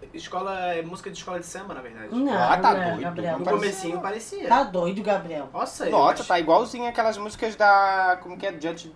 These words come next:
Speaker 3: Trono.
Speaker 2: É, tá igual
Speaker 1: Nossa,
Speaker 2: a,
Speaker 1: é que eu não
Speaker 2: as
Speaker 1: escuto
Speaker 2: gospel
Speaker 1: gospel, né?
Speaker 2: mesmo.
Speaker 1: Que eu não escuto gospel.
Speaker 3: Tá.
Speaker 1: Não, fala
Speaker 3: Olha
Speaker 1: disso,
Speaker 3: só, a
Speaker 1: né?
Speaker 3: próxima notícia também, a última notícia que a gente vai comentar aqui,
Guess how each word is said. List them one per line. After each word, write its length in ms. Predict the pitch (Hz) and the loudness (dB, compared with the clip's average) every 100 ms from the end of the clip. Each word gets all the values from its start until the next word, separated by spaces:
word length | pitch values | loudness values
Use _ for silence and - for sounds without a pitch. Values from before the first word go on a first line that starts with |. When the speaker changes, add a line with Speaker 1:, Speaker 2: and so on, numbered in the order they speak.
| - | -10
Speaker 3:
Trono. 380 | 165 151 196 - | -4 -4 -4 -2
Speaker 2:
É, 320 | 190 185 175 165 | 2 2 0 -2
tá 120 | 175 | -4
igual 480 | 165 160 170 175 214 254 | -4 -4 0 2 2 2
Speaker 1:
Nossa, 640 | 262 262 269 262 254 - | 0 0 -2 -2 0 6
Speaker 2:
a, 100 | 233 | 8
Speaker 1:
é 60 | |
que 40 | 233 | 10
eu 40 | |
não 60 | 233 | 6
Speaker 2:
as 80 | 240 | 2
Speaker 1:
escuto 180 | 233 254 | 2 4
Speaker 2:
gospel 180 | 254 302 | 4 2
Speaker 1:
gospel, 160 | 302 | -2
né? 100 | 294 214 | -4 -4
Speaker 2:
mesmo. 200 | 170 165 - | -6 -12 -18
Speaker 1:
Que 60 | - | -20
eu 40 | |
não 60 | - | -20
escuto 240 | - - | -20 -20
gospel. 300 | - - - - - _ | -20 -20 -20 -20 -20 _
Speaker 3:
Tá. 220 | - 123 - | 0 0 0
Speaker 1:
Não, 140 | 262 | -8
fala 200 | - 170 | -2 6
Speaker 3:
Olha 100 | 233 285 | 6 6
Speaker 1:
disso, 100 | - | 4
Speaker 3:
só, 80 | 269 | 4
a 60 | |
Speaker 1:
né? 60 | 262 | 4
Speaker 3:
próxima 260 | 254 269 269 | 2 2 0
notícia 360 | 262 269 269 | -4 -4 -2
também, 220 | 254 247 254 | 0 4 8
a 60 | |
última 260 | 220 269 269 | 8 6 -2
notícia 360 | 247 240 240 | -2 -4 -6
que 80 | 247 | -4
a 20 | |
gente 120 | 226 - | -2 0
vai 100 | 220 | 0
comentar 460 | 226 220 220 226 | -2 -2 6 6
aqui, 600 | 240 - 208 226 339 - | 6 -2 -10 -6 -6 -8